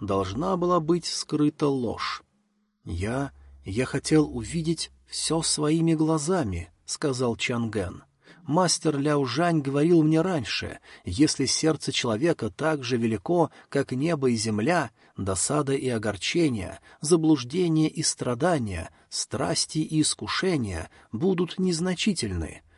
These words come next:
Горы и реки, все живые существа и все сущее.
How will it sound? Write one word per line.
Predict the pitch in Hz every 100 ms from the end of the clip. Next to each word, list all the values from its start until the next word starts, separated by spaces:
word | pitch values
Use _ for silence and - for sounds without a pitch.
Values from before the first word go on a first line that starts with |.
| _
Горы | 90 92 127 120 117
и | 113
реки, | 131 135 - 104 - -
все | - - 190
живые | 147 160 165 175
существа | 151 156 - 156 - 127 175
и | - 160
все | - - 175
сущее. | - 214 175 - - 87 78